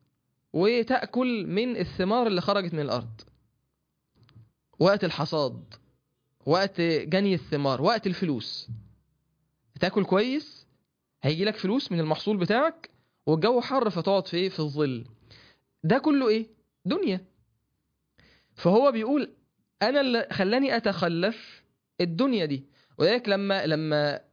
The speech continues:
نزلت الآيات اللي فيها التوبة، توبة سيدنا كعب، قال الله تبارك وتعالى: "وعلى الثلاثة الذين خلفوا حتى إذا ضاقت عليهم الأرض بما رحبت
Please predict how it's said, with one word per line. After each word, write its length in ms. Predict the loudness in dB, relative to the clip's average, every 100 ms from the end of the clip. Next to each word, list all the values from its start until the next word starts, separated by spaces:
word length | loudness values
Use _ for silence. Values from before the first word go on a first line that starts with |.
| _ _ -4
نزلت 580 | -2 0 -2 -4 -4 -4
الآيات 600 | 0 2 2 -2 -8 -20 _ _ _ _ _
اللي 120 | -8
فيها 120 | -2 -2
التوبة، 460 | 0 0 2 0 -4 _ -2
توبة 200 | 0 0
سيدنا 300 | 0 -2 0
كعب، 360 | 0 0 -2 _ _ _ _ _ _ _ _ _ 0
قال 180 | 2
الله 380 | 2 2 0 0
تبارك 320 | 0 0 0
وتعالى: 300 | 0 0 2
"وعلى 260 | 2 2 0
الثلاثة 540 | -2 0 0 0 -2 -2
الذين 340 | -2 0 -2
خلفوا 400 | -2 -2 -2 -4
حتى 240 | -6 -4 -2
إذا 260 | 0 0
ضاقت 360 | 0 -2 -2 -2
عليهم 380 | -2 -2 -4 -2
الأرض 260 | -2 -2
بما 340 | -2 0 0 -2
رحبت 420 | -2 -4 -6